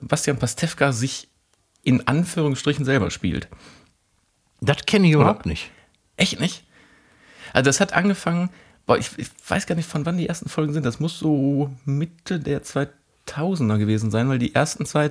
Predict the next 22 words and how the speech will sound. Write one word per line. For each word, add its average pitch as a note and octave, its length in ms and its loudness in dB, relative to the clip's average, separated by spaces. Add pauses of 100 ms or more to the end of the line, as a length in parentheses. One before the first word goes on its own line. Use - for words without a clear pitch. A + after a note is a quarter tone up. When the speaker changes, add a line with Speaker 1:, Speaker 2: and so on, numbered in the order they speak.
Speaker 1:
Staffeln - 380 -2
sind C3 160 -6
sogar C3+ 180 0
noch B2+ 120 2
in A#2 100 2
vier - 160 -6
zu - 120 -4
drei. A2 360 0 (1900)
Ähm, G#2+ 760 4 (1000)
lief A#2+ 300 0
damals, C3+ 300 -2
glaub C3 120 0
ich, A2+ 120 -2
auf - 120 -2
Sat - 280 -2
eins F3 420 2
und C#3 340 -2
ich - 140 -14
glaub, - 180 -6
in-, - 340 -2
insgesamt C#3 380 0
wurden A#2+ 260 2